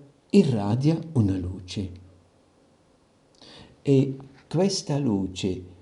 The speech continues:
va nel mondo e lo, lo notiamo. Possiamo pensare,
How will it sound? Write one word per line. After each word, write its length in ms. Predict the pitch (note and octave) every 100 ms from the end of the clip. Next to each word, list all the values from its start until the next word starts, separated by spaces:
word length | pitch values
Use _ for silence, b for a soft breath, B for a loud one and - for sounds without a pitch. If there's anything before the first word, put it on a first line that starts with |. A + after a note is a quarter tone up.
| _ _ _ _ -
va 380 | A2+ C3 D3 C3
nel 240 | - G#2 G2
mondo 600 | F#2 F2+ F2+ F2+ F2+ - -
e 120 | D#3
lo, 340 | C#3+ D3+ - -
lo 180 | - B2+
notiamo. 760 | D3 D3+ D3+ G3 E3+ G2 E2+ - - - _ _ _ _ _ b b -
Possiamo 400 | C#3 G3 G3+ G3+
pensare, 760 | - C3+ C3 C3 A2 G2